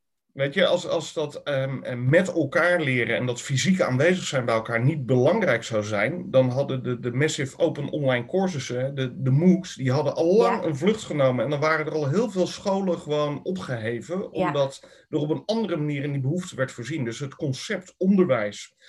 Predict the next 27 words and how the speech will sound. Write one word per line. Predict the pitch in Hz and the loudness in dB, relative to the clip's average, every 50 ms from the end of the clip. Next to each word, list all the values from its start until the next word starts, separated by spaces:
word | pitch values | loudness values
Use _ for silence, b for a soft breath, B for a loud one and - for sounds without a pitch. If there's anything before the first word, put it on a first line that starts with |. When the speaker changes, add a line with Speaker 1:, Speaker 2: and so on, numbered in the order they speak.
| b b b b b | b b b b b
Speaker 1:
hè, | - - 147 156 - - | -2 0 0 0 0 -4
leren | - - 135 147 160 165 156 151 139 - - - - - - - | -6 -4 0 2 2 2 2 2 -2 -2 -4 -10 -16 -18 -14 -10
in, | - 139 143 - | -8 -6 -6 -6
in | - - 139 135 | -6 -6 -4 -4
het | 135 127 127 | -4 -4 -4
bedrijfsleven | 127 127 139 143 156 175 - - 143 127 120 120 127 113 | -4 0 2 2 2 2 0 0 0 0 0 -2 -6 -4
werkt | 120 131 127 123 120 | -2 -2 -2 -2 -2
denk | 123 139 131 127 | -2 -4 -4 -4
ik | 127 - | -6 -6
even | - 123 113 120 | -6 -6 -6 -6
iets | 117 110 127 | -8 -8 -6
anders, | 147 175 190 185 185 | -4 -4 -4 -4 -4
maar | 180 143 | -4 -4
als | 135 135 131 | -4 -4 -4
we | 139 127 | -4 -6
even | 135 135 131 | -6 -8 -6
gewoon | - 135 131 123 127 - - | -4 -4 -4 -4 -4 -8 -12
het, | - - 127 - - | -14 -14 -14 -14 -14
op | - 127 | -14 -14
het | 123 127 | -12 -8
Speaker 2:
Ja. | - 120 | -4 -2
Speaker 1:
onderwijs | 190 170 160 151 139 135 | -2 0 0 -2 -4 -6
richten, | 127 127 123 120 | -10 -14 -10 -10
het | 120 123 - | -10 -10 -8
concept | - 151 135 131 - - 214 196 - - - | -8 -8 -8 -8 -8 -10 -12 -12 -12 -16 -12
onderwijs, | - 202 202 226 233 180 - 208 233 269 285 - - b | -6 -4 -4 -2 -2 -4 -4 -6 -8 -10 -12 -16 -20 b
Speaker 2:
Ja. | b | b